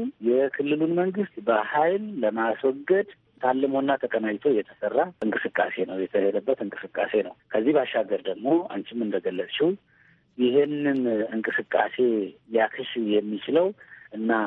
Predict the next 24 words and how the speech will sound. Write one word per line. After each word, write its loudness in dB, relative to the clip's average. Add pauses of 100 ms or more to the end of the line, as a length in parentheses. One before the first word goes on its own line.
(140)
ድጋፍ 2
ተጠይቆ -4
እገዛ 0
ሊያደርግ -2
የሚችለው 0
የሀገር 0
መከላከያ -4
ሰራዊት -2
ነው። 2 (460)
የሀገር 2
መከላከያ 0
ሰራዊቱን 0 (300)
ኢታማዦር 2
ሹም 2 (800)
ጀነራሉን 0
ሳረ 0 (680)
መኮንንን 0 (420)
እንደዚሁ 2 (300)
በአፋጣኝ -2 (140)
ከዚሁ -4
ጋራ 2 (140)
በሰዓታት 0
ልዩነት -2
ውስጥ -12